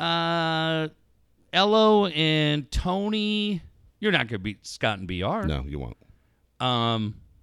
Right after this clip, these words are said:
Speaker 1: I don't know how they do. I, I bet they beat the Cannons. I beat the, I
Speaker 2: During
Speaker 1: think
Speaker 2: baseball season, they should be able to beat the Cannons. Leading
Speaker 1: Yeah.
Speaker 2: into Padre baseball, they should be able to beat the Cannons, especially in that slot. They're gonna get a lot of credit for straight out Padre games when they're on the East Coast.
Speaker 1: Uh,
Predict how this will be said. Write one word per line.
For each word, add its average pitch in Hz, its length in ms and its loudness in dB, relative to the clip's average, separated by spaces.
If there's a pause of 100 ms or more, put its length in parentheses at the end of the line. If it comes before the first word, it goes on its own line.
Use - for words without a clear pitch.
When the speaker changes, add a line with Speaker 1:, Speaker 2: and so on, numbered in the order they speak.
(160)
Speaker 1:
I 262 80 2
don't 370 120 -2
know 392 200 -2
how 175 120 2
they 123 120 0
do. 107 280 -4
I, 247 220 -2
I 202 80 0
bet 277 200 4
they 294 100 -2
beat 277 220 -4
the 190 80 -2
Cannons. 92 640 -4 (720)
I 165 60 -2
beat 180 220 0
the, 190 260 0
I 180 100 4
Speaker 2:
During 170 180 8
Speaker 1:
think 185 80 6
Speaker 2:
baseball 180 340 6
season, 127 300 2
they 117 100 6
should 127 160 2
be 117 80 4
able 110 80 6
to 95 60 -4
beat 87 120 -2
the 82 80 -12
Cannons. 78 540 -8
Leading 147 260 4
Speaker 1:
Yeah. 135 140 8
Speaker 2:
into 131 160 4
Padre 117 340 2
baseball, 95 460 0
they 82 80 2
should - 160 -6
be 87 80 2
able 85 80 -2
to 73 40 -6
beat 80 120 -4
the 73 60 -10
Cannons, 76 280 -4
especially 139 400 2
in 127 80 4
that 117 160 0
slot. 101 300 2
They're 92 80 -4
gonna 87 160 2
get 85 100 -4
a 85 40 0
lot 87 180 0
of 90 80 -6
credit 90 260 0
for 82 120 -6
straight 104 260 0
out 92 120 4
Padre 90 340 0
games 87 440 -4
when 87 120 0
they're 87 80 2
on 85 40 2
the 85 80 0
East 85 180 -6
Coast. - 380 -4 (220)
Speaker 1:
Uh, - 60 -12